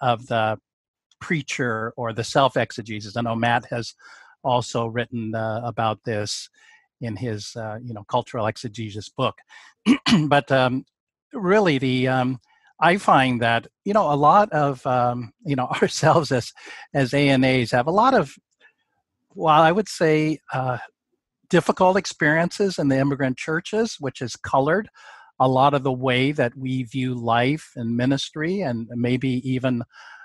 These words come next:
you know, uh, the older generation. So, you know, we have to deal a lot with that before the Lord, a lot of the, you know,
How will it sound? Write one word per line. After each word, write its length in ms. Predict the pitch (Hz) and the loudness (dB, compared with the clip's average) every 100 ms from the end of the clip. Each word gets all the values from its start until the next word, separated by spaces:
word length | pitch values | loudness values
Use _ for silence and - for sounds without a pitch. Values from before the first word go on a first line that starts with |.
| - - | -20 -8
you 100 | 135 | -4
know, 220 | 117 120 | -2 -2
uh, 260 | 123 120 113 | -2 -2 -2
the 140 | 120 120 | -4 -2
older 320 | 131 135 117 | -2 -4 -4
generation. 760 | 131 120 113 120 127 202 226 - _ _ _ - | -4 -4 -2 -4 -4 -4 -4 -6 _ _ _ -16
So, 680 | - - 147 147 143 143 _ | -10 -2 0 2 0 -4 _
you 100 | 196 | -2
know, 80 | 170 | 0
we 160 | 147 208 | 0 0
have 220 | 220 226 | 2 0
to 80 | 180 | -2
deal 280 | 180 170 151 | 0 2 4
a 60 | |
lot 320 | 127 131 135 139 _ | 4 6 4 2 _
with 220 | 139 131 | -8 -6
that 260 | 117 123 127 - | 0 0 0 -4
before 400 | 113 - 131 123 | -12 -4 -2 -2
the 120 | 120 | -2
Lord, 540 | 117 120 123 120 120 - - - - - | -4 -2 -2 -2 -6 -16 -20 -20 -20 -6
a 80 | 120 | -2
lot 320 | 117 120 127 123 | 2 4 4 0
of 200 | 117 117 | -6 -6
the, 100 | 117 | -8
you 360 | 117 113 135 | -6 -6 -6
know, 160 | 113 | -6